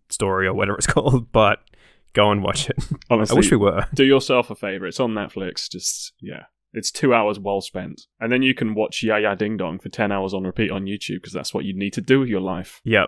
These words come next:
Speaker 1: that's what I've been doing.
Speaker 2: Yeah.
Speaker 1: <laughs> Play Ya Ya Ding Dong!
Speaker 2: <laughs> Uh, so many good films, bits in that film. I just, I particularly love the Russian guy, though. He's just hilarious.
Speaker 1: Ah, yeah.
Speaker 2: Can't even remember his name, but very good.
Speaker 1: I don't know either. I just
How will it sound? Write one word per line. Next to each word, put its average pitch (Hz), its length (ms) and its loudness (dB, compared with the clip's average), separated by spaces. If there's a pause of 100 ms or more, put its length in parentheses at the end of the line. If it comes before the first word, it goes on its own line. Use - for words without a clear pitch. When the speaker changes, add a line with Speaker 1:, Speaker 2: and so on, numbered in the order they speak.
(140)
Speaker 1:
that's 117 160 -6
what 110 80 0
I've 107 140 2
been 90 100 -4
doing. 92 300 -8
Speaker 2:
Yeah. - 180 -6 (680)
Speaker 1:
<laughs> - 20 -20
Play 277 320 4
Ya 277 120 4
Ya 285 160 0
Ding 285 180 0
Dong! 277 260 2
Speaker 2:
<laughs> - 20 -8 (2500)
Uh, 113 220 2
so 151 200 2
many 147 200 2
good 120 160 0
films, 104 260 -8
bits 107 360 -4
in 95 80 -8
that 92 180 -6
film. 92 300 -4 (260)
I 107 80 -2
just, 123 180 -2
I 104 80 0
particularly 127 560 2
love 107 160 6
the 98 100 -2
Russian 98 260 0
guy, 90 180 -2
though. 92 220 -2 (100)
He's 104 140 -2
just - 180 -6
hilarious. 82 480 -2 (180)
Speaker 1:
Ah, 104 320 4
yeah. 90 340 -2
Speaker 2:
Can't - 200 -2
even 101 100 -4
remember 87 140 -4
his 76 120 -6
name, 71 180 -8
but - 200 -14 (240)
very 82 180 -6
good. - 180 -10 (280)
Speaker 1:
I 156 40 -4
don't 156 80 -2
know 127 100 2
either. 95 200 6
I 95 60 4
just - 240 -4